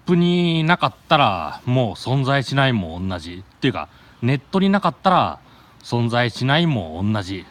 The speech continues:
まあ、そういう時代になりましたね。まあ、なんだろう、あの、世の中そこにあるのに、ネットにないからない。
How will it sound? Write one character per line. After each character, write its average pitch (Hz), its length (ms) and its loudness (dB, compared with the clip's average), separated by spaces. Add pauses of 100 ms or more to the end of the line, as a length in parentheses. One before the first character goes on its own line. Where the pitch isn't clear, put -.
(1120)
ま 101 60 -8
あ、 - 20 -10
そ 117 140 -4
う 123 60 2
い 135 40 2
う - 20 0
時 131 80 -4
代 139 140 0
に 117 80 0
な 110 60 -2
り 120 40 0
ま 139 140 0
し - 20 -4
た 120 80 -4
ね。 90 240 -6 (1120)
ま 107 400 0
あ、 - 460 -14
な 123 80 0
ん 160 60 0
だ 175 80 4
ろ 120 60 4
う、 - 20 0
あ - 20 -2
の、 80 180 -8 (120)
世 120 180 0
の 214 100 4
中 131 320 2
そ - 160 -4
こ 190 120 2
に 190 120 2
あ 190 120 4
る 180 80 4
の 147 100 2
に、 143 340 0 (400)
ネ 123 120 2
ッ - 20 -6
ト 156 200 -4
に 160 100 2
な 160 140 4
い 107 60 -4
か - 80 -8
ら 90 80 -4
な 95 160 -4
い。 71 80 -12